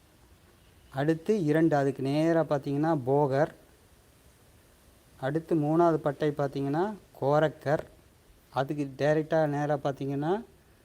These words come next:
நாலாம் பட்டை கைலாசநாதர், அஞ்சாம் பட்டை வந்து சட்டைமுனி, ஆறாம் பட்டை திருமூலர்,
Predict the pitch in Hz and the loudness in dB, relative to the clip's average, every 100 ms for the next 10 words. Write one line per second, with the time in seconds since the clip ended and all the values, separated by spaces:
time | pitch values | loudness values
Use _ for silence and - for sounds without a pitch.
0 | _ 135 147 170 156 143 156 - 185 175 | _ -2 2 4 2 0 -4 -2 -4 -2
1 | 147 147 160 160 - 147 131 127 139 139 | -2 2 2 2 2 -2 -2 -2 -2 0
2 | 160 - - - _ _ _ _ _ _ | -2 -4 -16 -20 _ _ _ _ _ _
3 | _ _ _ - 147 151 175 165 151 160 | _ _ _ -4 0 2 2 2 -2 0
4 | 156 147 147 208 233 - - - 143 131 | 0 0 -2 -2 -4 -12 -20 -10 -6 -4
5 | - 175 160 147 156 214 - - _ _ | 2 2 4 2 0 -2 -8 -20 _ _
6 | _ _ _ _ _ _ _ _ _ - | _ _ _ _ _ _ _ _ _ -20
7 | - _ - _ - 131 156 170 165 147 | -20 _ -20 _ -4 2 4 4 2 -2
8 | - 190 220 - - - 151 156 170 175 | -2 -4 -4 -10 -12 -6 -2 0 4 4
9 | 156 151 190 | 4 4 2